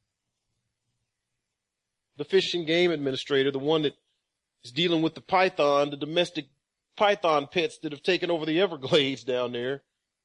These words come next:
She got out of that job and went to being the, the highway traffic safety head person in charge. So I guess they, what, saw a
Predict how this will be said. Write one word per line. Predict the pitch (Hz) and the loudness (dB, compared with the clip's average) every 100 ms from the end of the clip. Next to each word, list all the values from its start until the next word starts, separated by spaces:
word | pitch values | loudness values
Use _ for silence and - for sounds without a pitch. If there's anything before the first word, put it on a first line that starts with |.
| _ _ _ _ _ _ _ _ _ - | _ _ _ _ _ _ _ _ _ -16
She | 147 | 0
got | 175 175 | 4 4
out | 170 | 4
of | |
that | 190 151 | 2 2
job | 143 151 | 2 2
and | 151 | 2
went | 156 | -6
to | 143 | -4
being | 156 151 | -2 0
the, | 147 139 _ _ | -2 -8 _ _
the | 139 139 135 131 _ - | -8 -6 -6 -10 _ -8
highway | 180 175 165 165 156 | 2 2 4 0 -2
traffic | 196 170 165 143 | 0 0 -2 -14
safety | - 180 185 131 113 _ _ _ _ _ _ _ _ _ _ _ _ _ _ _ _ _ | -2 -2 -2 -8 -12 _ _ _ _ _ _ _ _ _ _ _ _ _ _ _ _ _
head | 156 156 - | 0 0 0
person | 156 135 127 | -2 -2 -6
in | 120 | -6
charge. | 135 120 123 135 - _ _ _ _ _ _ _ _ _ _ _ _ _ _ _ _ _ _ _ _ _ _ | -4 -2 -2 -4 -14 _ _ _ _ _ _ _ _ _ _ _ _ _ _ _ _ _ _ _ _ _ _
So | 131 | -6
I | 131 | -2
guess | 147 147 | -2 2
they, | 147 143 135 127 117 _ _ _ _ | 2 2 -2 -6 -14 _ _ _ _
what, | 131 135 - | -2 -2 0
saw | 131 127 131 127 120 _ - | 2 4 4 2 -2 _ -10
a | 113 113 | -6 -6